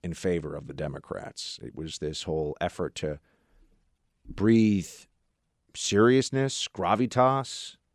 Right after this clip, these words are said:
meaning into proceedings that are simply absurd. I, I, I can't imagine any normal person thinking, one, that Adam Schiff is not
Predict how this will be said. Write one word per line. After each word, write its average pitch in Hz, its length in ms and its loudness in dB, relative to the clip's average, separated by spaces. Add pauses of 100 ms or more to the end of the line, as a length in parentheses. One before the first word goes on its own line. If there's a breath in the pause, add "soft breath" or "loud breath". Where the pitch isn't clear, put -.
(640)
meaning 135 720 8 (840)
into 127 420 2
proceedings 131 880 -2 (260)
that 120 160 4
are 117 140 6
simply 131 400 0
absurd. 156 480 -2 (1200)
I, 147 160 6
I, 135 180 4 (160)
I 139 120 6
can't 180 260 6
imagine 135 640 6
any 139 240 4
normal 135 380 8
person 110 460 2
thinking, 101 400 2
one, 143 300 10
that 104 100 4
Adam 95 240 4
Schiff 98 320 2
is 85 120 -6
not 85 280 -2